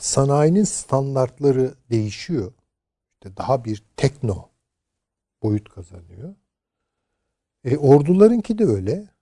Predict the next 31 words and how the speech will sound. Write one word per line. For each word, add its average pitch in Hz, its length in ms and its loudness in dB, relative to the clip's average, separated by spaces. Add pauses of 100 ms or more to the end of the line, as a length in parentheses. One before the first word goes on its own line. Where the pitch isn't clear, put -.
(400)
Yani 139 200 2
şimdi 147 200 -12
Amerikan 151 640 -2
ordusunun 143 720 -4
işte 277 440 0
F - 120 0
otuz 143 320 -4
beşleri 120 420 -2
mesela 123 500 -6
siz - 240 -14
çok - 260 -6
daha 143 180 2
iyi 113 180 0
biliyorsunuz. 95 360 -12 (140)
F 185 80 -4
otuz 156 320 -10
beşler 156 520 -6 (880)
acaba 135 600 4 (120)
rantabil 226 560 4
mıdır 185 380 2
değil 214 180 6
midir 190 320 0 (180)
daha 160 200 4
bu 151 140 -2
belli 120 360 2
değil. 90 200 -12 (500)
İkincisi 156 680 -4 (960)
yani 113 480 0
ne 127 80 4
kadar 240 320 8
güvenilir 180 760 6